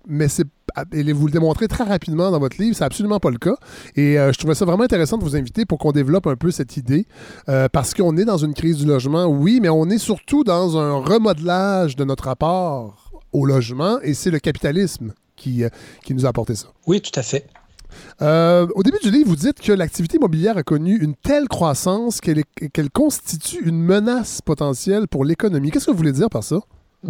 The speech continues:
Speaker 2: Ben, c'est drôle parce que ça, ça a été écrit, euh, bon, ça a été publié l'année passée, mais ça avait quand même été écrit un peu avant, donc
Speaker 1: Ouais.
Speaker 2: c'était avant les, les événements qu'on, qu'on connaît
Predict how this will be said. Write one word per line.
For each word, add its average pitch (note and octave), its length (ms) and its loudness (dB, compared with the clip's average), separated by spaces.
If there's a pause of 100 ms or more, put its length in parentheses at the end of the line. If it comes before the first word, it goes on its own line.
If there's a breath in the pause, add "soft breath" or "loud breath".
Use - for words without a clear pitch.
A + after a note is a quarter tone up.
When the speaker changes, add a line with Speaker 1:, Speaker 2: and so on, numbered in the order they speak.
(140)
Speaker 2:
Ben, D#3+ 180 0
c'est E3+ 140 0
drôle G#3+ 240 0
parce D#3+ 160 -2
que D#3 100 -2
ça, B3+ 160 -2
ça F#3 140 -2
a - 20 -2
été C3 240 -4
écrit, G3+ 480 -2
euh, B2 320 -2
bon, B2+ 140 -6
ça - 100 -4
a C3 40 2
été D3 120 -4
publié D3+ 400 0
l'année D3 220 0
passée, C3+ 720 -4
mais D#3+ 100 0
ça C3+ 140 -4
avait C3 140 -2
quand C#3+ 140 -4
même F#3 160 0
été D3+ 220 -2
écrit F#3 300 0
un D3 100 0
peu G3 240 0
avant, D3 340 0
donc C#3 140 -2
Speaker 1:
Ouais. D3+ 60 -2
Speaker 2:
c'était - 260 -4 (100)
avant E3+ 720 0
les, C#3 240 -4
les C3 240 0
événements C3+ 440 -2
qu'on, A2+ 320 -6
qu'on A2+ 200 -6
connaît B2+ 340 -2